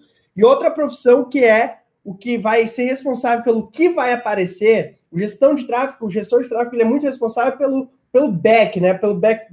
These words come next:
pelo backstage que a gente chama, que é aonde isso vai aparecer. E agora, o que é, vai aparecer, muitas vezes é responsável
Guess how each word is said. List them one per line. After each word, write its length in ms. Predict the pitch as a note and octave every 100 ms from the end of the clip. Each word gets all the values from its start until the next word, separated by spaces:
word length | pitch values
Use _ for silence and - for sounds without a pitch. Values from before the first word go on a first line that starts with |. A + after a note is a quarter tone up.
| A3 D#3+ -
pelo 560 | G3+ G3 F#3 F3+ D#3 -
backstage 600 | G3 G#3+ - G#3+ A3+ F#3+
que 60 | F#3
a 60 |
gente 220 | F#3+ G3 -
chama, 400 | G3 F#3 C#3 C#3
que 120 | F#3
é 240 | F#3+ G#3 - _ -
aonde 500 | A#3 A#3 E4+ G4+ E4+
isso 240 | D#4+ D#4+
vai 120 | C4 B3+
aparecer. 520 | B3+ A#3+ A#3+ G3 E3
E 60 |
agora, 360 | F#3 A#3 B3+ B3+ C4+
o 140 | B3
que 200 | - F4+
é, 280 | F4+ C#4+ - F3+
vai 360 | D#3 B3 C4
aparecer, 760 | A3 F#3 E3+ - A#3 A#3+ - _ _
muitas 300 | G3+ A#3 B3+
vezes 200 | A3 A#3+
é 80 | B3+
responsável 800 | A#3+ A#3 A#3+ A#3 A3 G#3 A3